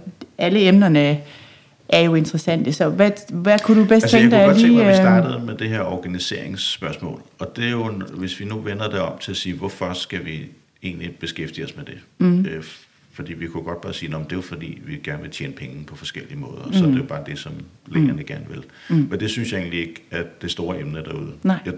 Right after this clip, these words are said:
Speaker 2: jeg tror lidt, det er sådan en, øh, en myte, øh, vi har om, at, øh, selvfølgelig tjener læger okay med penge.
Speaker 1: Mm.
Speaker 2: Øh, men det er egentlig ikke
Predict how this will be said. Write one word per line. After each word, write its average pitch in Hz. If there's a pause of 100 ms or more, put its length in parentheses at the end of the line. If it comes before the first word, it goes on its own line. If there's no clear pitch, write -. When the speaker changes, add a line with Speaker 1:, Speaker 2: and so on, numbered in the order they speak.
(100)
Speaker 2:
jeg 95
tror 104
lidt, 92
det 95
er 87
sådan 85
en, 80
øh, - (100)
en 87
myte, 90 (880)
øh, 90 (580)
vi 87
har 80
om, - (180)
at, -
øh, 80 (160)
selvfølgelig 90
tjener 76 (340)
læger 82 (360)
okay 85
med 80
penge. 120 (120)
Speaker 1:
Mm. 165 (400)
Speaker 2:
Øh, 85
men 87
det 82
er 95
egentlig 92
ikke 131